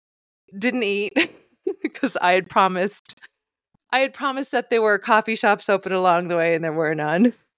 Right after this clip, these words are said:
<laughs> So we doubled back. This is at the start of the second. So the first gravel section, we ran into a couple of,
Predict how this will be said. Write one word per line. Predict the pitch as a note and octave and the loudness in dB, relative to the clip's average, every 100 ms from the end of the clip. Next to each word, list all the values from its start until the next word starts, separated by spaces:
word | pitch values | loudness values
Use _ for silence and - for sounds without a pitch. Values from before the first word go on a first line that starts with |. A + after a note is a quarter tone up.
| - | -12
<laughs> | - - _ - _ _ _ _ - - _ _ _ _ _ _ _ - | -10 -10 _ -20 _ _ _ _ -18 -18 _ _ _ _ _ _ _ -16
So | - A3 G3+ G3+ F#3 | -2 2 4 2 0
we | G#3+ | -4
doubled | - A3 A3 A3+ A3 A3 F3+ F3+ _ _ _ | 0 2 4 2 2 0 -6 -20 _ _ _
back. | G#3 F#3 F3 F#3+ F#3+ | 2 4 4 0 -4
This | B3 | -6
is | A#3 A3 | -4 -4
at | A3+ | -2
the | A3+ | -2
start | - G3 F#3+ | 0 2 2
of | F3 D3 D#3 - - | -2 -8 -20 -10 -6
the | F3 | -4
second. | - F#3 F#3 E3 D3+ | 0 -2 -2 -6 -4
So | G3+ | -4
the | F3+ | -4
first | F3+ A#3+ A#3+ | -4 -4 -2
gravel | - G#3 G3 | 2 2 0
section, | G3 F3+ - F3 | -2 -4 -4 -6
we | E3+ | -4
ran | E3+ E3 | -2 -2
into | E3 E3 D#3 | -2 -6 -8
a | |
couple | D#3+ E3+ D#3 D3+ | -6 -4 -2 -2
of, | D3+ | -2